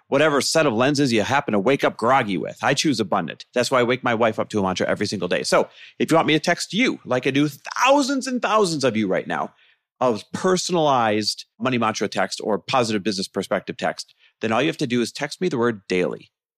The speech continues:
to three one zero four two one zero four one six. I'm not kidding. Literally hit pause on this episode right now. Text me the word daily so I know how to put you on the list.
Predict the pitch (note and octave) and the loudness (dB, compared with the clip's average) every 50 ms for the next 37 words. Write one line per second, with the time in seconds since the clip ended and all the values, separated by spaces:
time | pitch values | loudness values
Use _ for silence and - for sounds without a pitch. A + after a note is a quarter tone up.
0 | _ _ _ - A#2+ A2 - - A#2+ B2 C#3 D3 E3+ F3 D#3 - A2 G2+ G2 F2+ | _ _ _ -6 -6 -4 -4 -2 0 0 2 2 0 -2 0 0 0 2 2 2
1 | F2+ F#2+ B2 - _ _ - - B2+ B2 B2 - E3 D#3 A#2+ F#2+ E2+ D#2+ F2 - | 2 0 -4 -14 _ _ -6 -2 -2 0 0 0 -2 -2 0 -2 -2 -4 -4 -10
2 | _ _ _ _ _ _ - G2 A2+ A#2+ B2 C3+ C3+ C3 - - - A#2 A2 G2 | _ _ _ _ _ _ -10 -2 0 2 2 2 0 -2 -8 -4 0 2 2 2
3 | - - G#2 G2+ G2 - G#2 - - - G#2+ B2 B2+ - - G#2+ E2 D#2+ G2 A2+ | 0 0 -2 -4 -2 -4 -6 -6 -4 -4 -2 -2 -2 -2 -2 -4 -4 -4 -2 -2
4 | C3 A#2+ G2+ G#2+ G2+ - - - G#2 G2 G#2+ B2 C#3+ C#3+ D#3 E3 - D#3+ C#3+ - | 0 0 0 0 -2 -4 -4 -2 0 2 2 2 0 -2 -2 -2 -2 -2 -4 -4
5 | - - C#3+ C3 A#2+ B2 C#3+ - - F2+ E2+ C#2+ F2 - _ _ _ _ _ _ | -4 -2 -2 0 0 0 -2 -2 -2 -4 -6 -6 -8 -12 _ _ _ _ _ _
6 | _ _ _ _ _ _ _ - - B2+ A#3 - - D#3 D3+ C#3+ C3+ C3 C3 B2+ | _ _ _ _ _ _ _ -6 -4 -4 -4 -4 -4 -4 -4 -2 0 0 0 0
7 | G#2+ G2+ _ - - C3 A#2+ G2+ D#2+ C2 - _ _ _ _ _ _ _ _ - | -2 -6 _ -2 0 2 2 2 0 -2 -6 _ _ _ _ _ _ _ _ -8
8 | - G2 G2 F#2+ G#2 G2 A2 A#2 A#2 A#2+ - D3 - A#2+ B2 B2 B2 A2 F2+ C2+ | -4 -2 -2 0 0 0 0 0 -2 0 -2 -4 -2 0 -2 0 0 0 -2 -2
9 | - - - - | -4 -6 -12 -14